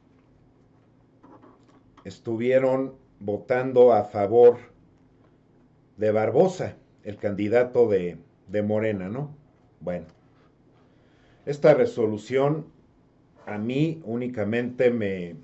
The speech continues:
me mueve el tapete porque hay, este, una situación de que no se está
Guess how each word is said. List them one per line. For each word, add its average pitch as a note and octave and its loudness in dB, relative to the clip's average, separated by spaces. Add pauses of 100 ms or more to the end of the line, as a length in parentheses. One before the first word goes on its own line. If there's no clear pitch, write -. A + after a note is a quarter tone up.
(1200)
me G2+ -8
mueve B2+ 2 (1300)
el A2+ -8
tapete C3 2
porque G#2+ 2 (920)
hay, B2+ 0
este, G#2 0
una A2+ -4 (1400)
situación G#2+ -6
de B2+ 0
que G2+ 2 (380)
no B2 -2
se B2+ -4
está A#2+ 0